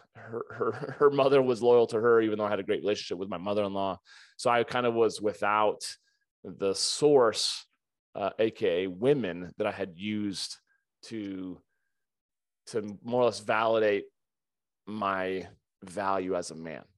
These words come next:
You know, I was a nice guy. I was a people pleaser. It was always just all about women because I didn't really have, I didn't grow up with much of a, a me-, role, you know, role model in my father or males in general.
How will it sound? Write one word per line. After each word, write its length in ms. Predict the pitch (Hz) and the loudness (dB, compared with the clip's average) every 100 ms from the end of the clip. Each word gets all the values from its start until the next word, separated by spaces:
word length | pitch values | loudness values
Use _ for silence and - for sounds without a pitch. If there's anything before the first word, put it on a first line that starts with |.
| _ _ _ _ | _ _ _ _
You 100 | 95 | -10
know, 100 | 85 | -4
I 140 | 76 | -2
was 160 | 87 82 | -4 -6
a 40 | |
nice 320 | 78 87 95 - | -4 -4 -4 -6
guy. 380 | 95 87 85 82 | -6 -6 -8 -10
I 60 | |
was 100 | 71 | -12
a 60 | - | -16
people 300 | - 104 92 | -16 -12 -12
pleaser. 500 | - 101 87 85 82 | -10 -8 -8 -8 -8
It 40 | |
was 120 | 80 - | -10 -6
always 420 | 101 107 104 101 | -2 2 2 0
just 180 | - - _ | -8 -20 _
all 360 | 90 92 90 90 | -6 -4 -4 -4
about 300 | 85 76 82 | -6 -8 -8
women 640 | 98 98 76 73 82 120 - | -8 -6 -8 -12 -16 -16 -14
because 200 | 110 117 | -6 -6
I 40 | |
didn't 140 | 131 131 | -6 -6
really 160 | 135 | -8
have, 300 | 107 107 104 | -6 -6 -4
I 40 | 113 | -2
didn't 160 | 139 123 | -4 2
grow 180 | 117 | 4
up 120 | 123 95 | 4 0
with 180 | 87 95 | -12 -10
much 240 | 92 - | -10 -6
of 180 | 85 71 | -8 -6
a, 260 | 76 71 - | -8 -8 -12
a 80 | 85 85 _ _ _ _ | -16 -16 _ _ _ _
me-, 420 | 92 101 101 98 - | -14 -12 -8 -8 -10
role, 540 | - 98 101 98 90 - | -14 -2 0 0 -2 -12
you 140 | 104 95 | -12 -10
know, 200 | 73 76 _ _ _ | -10 -14 _ _ _
role 160 | 123 123 | 2 4
model 360 | 110 107 104 101 | 4 2 2 2
in 60 | 90 | -2
my 100 | 80 | -6
father 540 | - 120 117 113 110 | 0 0 2 0 0
or 400 | 98 92 87 85 _ _ _ _ _ _ _ _ _ _ | -2 -4 -4 -6 _ _ _ _ _ _ _ _ _ _
males 460 | 101 101 104 101 85 | -6 -2 0 -2 -4
in 100 | 78 | -6
general. 480 | 90 113 73 - | -4 -2 -6 -14